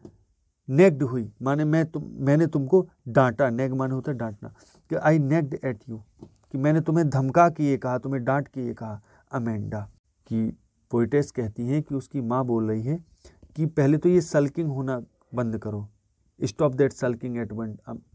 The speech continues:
at once, अमेंडा," कि तुरंत जो ये नाराज हो जाती है वो बंद करो। "You are always so moody, अमेंडा," तुम हमेशा मूडी हो, तुरंत ही तुम्हारा मन बिगड़ जाता है, अस्थिर मनोदशा वाली हो। "Anyone would think," और कोई भी ये सोचेगा, "that," कि "I nagged at you,"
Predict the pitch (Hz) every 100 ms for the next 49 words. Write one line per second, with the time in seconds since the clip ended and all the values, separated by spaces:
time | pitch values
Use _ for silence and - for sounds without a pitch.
0 | _ 127 107 113 104 - 113 110 104 104
1 | 104 _ _ _ 139 - 151 151 156 151
2 | 139 147 143 131 127 143 127 123 117 147
3 | 143 135 117 107 104 110 110 127 151 156
4 | - 143 156 175 - 196 185 185 180 151
5 | 151 151 143 139 160 139 143 165 165 170
6 | 160 156 147 - _ _ _ 160 160 156
7 | 160 156 156 151 156 147 143 147 147 131
8 | 139 135 - _ _ _ - 170 165 185
9 | 156 147 135 131 135 120 117 117 120 -
10 | _ _ _ _ _ _ _ - 165 180
11 | 180 160 156 160 143 120 - 160 175 165
12 | 180 160 151 135 139 143 175 - _ 139
13 | 156 - 180 170 156 170 160 175 160 165
14 | 196